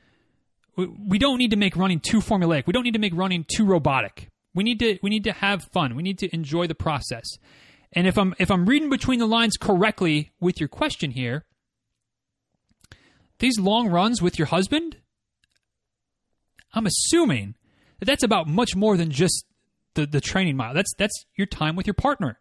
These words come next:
That's your time to spend together. That's, that's relationship time,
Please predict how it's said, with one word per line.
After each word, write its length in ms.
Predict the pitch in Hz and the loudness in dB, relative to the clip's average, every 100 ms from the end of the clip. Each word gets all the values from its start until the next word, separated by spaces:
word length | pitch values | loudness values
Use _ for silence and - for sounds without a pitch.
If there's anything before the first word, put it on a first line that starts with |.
| - | -8
That's 160 | 180 | -4
your 60 | 208 | -6
time 440 | - 202 202 208 - - _ _ _ | -4 -2 0 -2 -6 -18 _ _ _
to 100 | - | -4
spend 260 | - 208 220 | 0 0 0
together. 320 | 202 220 208 | 2 2 2
That's, 200 | 156 - | 0 -2
that's 260 | 160 208 - - _ - | 0 0 -2 -8 _ -4
relationship 720 | 196 185 214 - 214 - 165 | -2 0 0 2 0 0 -2
time, 360 | - 160 113 | 0 -2 -2